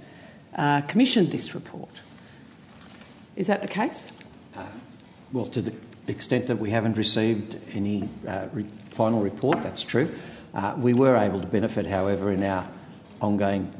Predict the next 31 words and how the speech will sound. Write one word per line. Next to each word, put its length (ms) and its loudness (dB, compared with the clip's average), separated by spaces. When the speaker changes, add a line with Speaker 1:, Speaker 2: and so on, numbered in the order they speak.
Speaker 2:
discussion 440 -2
and 160 0
dialogue 460 2
while 160 2
B 160 0
C 180 0
G 160 0
was 220 0
undertaking 580 0
that 180 -2
review, 460 0
uh, 280 -8
gleaming, 480 0
as 160 0
they, 200 2
uh, 140 -8
sought 500 0
information 460 -2
from 180 -2
us, 260 -2
we 120 0
were 80 2
able 240 -2
to 80 -2
glean 340 0
information 640 -4
from 180 -6
them, 340 -2
primarily 560 8
about, 400 2
uh, 520 -4